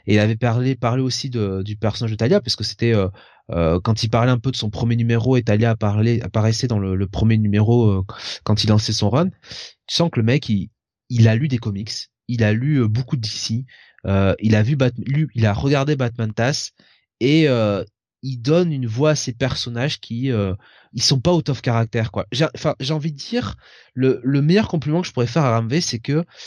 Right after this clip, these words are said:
il s'approprie pas les personnages, quoi, si tu veux. Il les prend pas en otage. Il leur donne pas, euh, ça, ce que lui pense qu'ils devraient être, quoi. Euh, voilà. Et, et donc, le commissaire Montoya en fait partie, puisque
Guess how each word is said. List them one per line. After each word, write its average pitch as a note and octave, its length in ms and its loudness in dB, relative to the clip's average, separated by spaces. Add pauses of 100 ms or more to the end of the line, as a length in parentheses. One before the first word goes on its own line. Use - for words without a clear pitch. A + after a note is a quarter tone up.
(280)
il C#3+ 120 2
s'approprie E3+ 540 -2
pas F#3+ 180 0
les D#3 100 2
personnages, C#3+ 560 -6
quoi, A2+ 100 -6
si A2+ 80 -10
tu - 120 -12
veux. B2+ 100 -2
Il C#3 60 -2
les C#3 80 2
prend D#3 200 -2
pas E3+ 160 2
en D#3+ 80 -2
otage. C3+ 380 -2 (580)
Il C#3 160 4
leur D3 160 2
donne D3+ 200 0
pas, F3 320 2
euh, C3 180 -2
ça, B2+ 420 -4
ce - 140 -12
que - 80 -8
lui D#3 320 -8 (840)
pense F#3 280 -2
qu'ils C#3+ 120 -6
devraient C#3 340 -2
être, B2 220 -2
quoi. F#2+ 180 -8 (520)
Euh, F#2+ 500 0
voilà. A2 400 0
Et, B2+ 460 2
et A2+ 60 0
donc, C#3 260 -4
le B2 60 -4
commissaire B2 420 -2
Montoya A#2+ 420 0
en A2+ 40 0
fait A2 140 -4
partie, - 340 -4
puisque - 260 -4